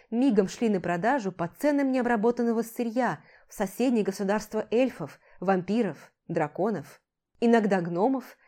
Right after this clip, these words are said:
и так далее. А что касается магов,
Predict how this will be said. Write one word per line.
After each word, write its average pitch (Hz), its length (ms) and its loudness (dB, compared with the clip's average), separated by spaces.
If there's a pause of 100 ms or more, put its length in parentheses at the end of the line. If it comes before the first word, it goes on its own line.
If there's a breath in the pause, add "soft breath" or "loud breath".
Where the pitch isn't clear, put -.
(120)
и 320 80 -2
так 170 300 -4
далее. 156 500 -6 (920)
А 185 100 -6
что 190 180 -4
касается 170 560 -6
магов, 233 440 -2